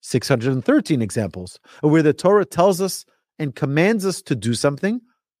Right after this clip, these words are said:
but doesn't tell us how to do it. So how do we understand this?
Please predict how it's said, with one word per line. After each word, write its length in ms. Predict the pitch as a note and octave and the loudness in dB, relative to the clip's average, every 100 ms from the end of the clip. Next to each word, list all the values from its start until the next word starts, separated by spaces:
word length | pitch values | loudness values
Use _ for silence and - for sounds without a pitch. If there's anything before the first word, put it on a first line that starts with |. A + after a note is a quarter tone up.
| _ | _
but 240 | C#3+ B2 | -4 -2
doesn't 540 | - D3 D3+ E3+ A3 G#3 _ _ | 0 0 2 -2 -4 -6 _ _
tell 220 | - B2 | -2 0
us 240 | A2+ B2 - _ | 0 -4 -12 _
how 340 | - G#2 F#2 F#2 _ - | -2 -2 -2 -8 _ -12
to 100 | G#2 | -8
do 180 | F2 E2+ | -6 -8
it. 240 | - - _ _ _ _ _ _ _ _ _ _ _ _ _ _ _ _ | -12 -20 _ _ _ _ _ _ _ _ _ _ _ _ _ _ _ _
So 200 | - C#3 | -4 0
how 100 | B2+ | 2
do 80 | D3+ | 4
we 140 | D#3 | 4
understand 440 | D3+ C3 - B2 G#2 | 2 -2 -4 -4 -4
this? 300 | - - | -10 -16